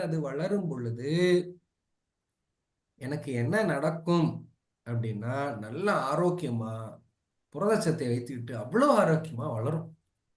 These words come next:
அப்படி ஆரோக்கியமா வளர்றதை யாரு தான் தந்தி அடிப்பாங்கன்னு தெரியாது. இந்த பேனுக்கும் சாறு உறிஞ்சும் பூச்சிக்கும் வந்து இந்த பயிரை பெரிய அளவில் தாக்குதல் செஞ்சுவிடும்.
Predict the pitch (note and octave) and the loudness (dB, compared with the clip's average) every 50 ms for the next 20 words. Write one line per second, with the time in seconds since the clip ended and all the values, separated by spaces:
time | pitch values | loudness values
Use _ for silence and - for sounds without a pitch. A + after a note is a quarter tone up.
0 | _ _ _ _ _ _ _ - E4+ E4+ - D#4 - - C#4+ E4 F#4 F#4+ F#4+ - | _ _ _ _ _ _ _ 6 8 10 12 12 12 12 12 12 12 10 8 8
1 | - F4 F4+ F4+ D#4+ D4 C4+ C#4 D4+ E4+ F4+ F4+ D#4+ D#4 D4+ D4+ D4+ D4 B3+ A#3+ | 8 10 12 12 12 12 12 12 12 12 12 12 12 12 12 12 10 10 10 10
2 | B3 C#4 D4+ D4+ D4 D4 D4 D4 D4 C#4 B3+ B3+ B3+ C4+ C4 C4 G#3+ A#3 B3 A#3+ | 10 10 10 10 10 10 8 8 8 6 6 6 6 4 4 4 2 2 2 2
3 | A#3+ A#3 A#3 A3+ G#3+ G#3+ G#3+ G#3+ A#3 A#3 A3+ - A3 - - G3 G3 A3 A#3+ B3 | 4 4 4 4 4 4 4 4 4 4 4 4 2 2 2 4 6 6 6 6
4 | A#3+ A3 A3 A3+ G3+ G#3 G#3+ A3 A3 A3+ A3+ G#3+ G3+ - F#3 F3+ G3+ G#3 G#3 G3+ | 4 4 2 2 2 2 2 0 -2 -2 -4 -4 -4 -2 -2 0 2 2 2 2
5 | F#3 F#3 F3+ F3 F3+ E3+ D#3+ E3 E3 D#3+ D#3+ D#3 D#3 - D3 C#3+ - - _ _ | 2 0 0 0 0 2 0 0 0 -2 -4 -6 -8 -8 -10 -12 -12 -16 _ _
6 | _ _ _ _ _ _ _ _ _ _ - B2+ A#2+ B2 C#3+ D#3+ E3+ D#3+ D3+ D3 | _ _ _ _ _ _ _ _ _ _ -8 -6 -2 0 2 2 2 2 2 0
7 | C#3 C#3 - C#3 - - B2+ C3 B2+ C3 B2 A#2 A#2 A#2 A#2 B2 C3+ D#3 D#3 D3+ | -2 -4 -6 -10 -10 -10 -10 -8 -8 -6 -6 -6 -6 -4 -4 -2 0 0 2 2
8 | C#3+ C3 B2+ B2+ B2+ C3 - - _ _ _ _ _ _ _ _ _ _ _ _ | 0 0 -2 -4 -4 -6 -10 -16 _ _ _ _ _ _ _ _ _ _ _ _
9 | _ _ - A2 A2+ D#3+ F#3+ G3 E3+ C#3 C3 B2 A#2+ A#2 A#2+ A#2+ A#2+ A#2+ A#2+ - | _ _ -10 -6 -4 -2 -2 -2 -2 -2 -2 -2 -2 0 0 0 0 -2 -6 -10
10 | - - _ _ - G#2+ G#2+ A#2 A#2 A#2 G#2 G2 F#2+ A#2 A#2 - - G2 F#2+ F#2+ | -16 -20 _ _ -8 -6 -4 -4 -6 -6 -8 -10 -12 -12 -14 -14 -14 -14 -14 -14
11 | F#2 F2 F#2 E2+ G2+ G2 G2+ G2+ G#2 G2+ | -16 -16 -16 -18 -16 -16 -14 -12 -12 -12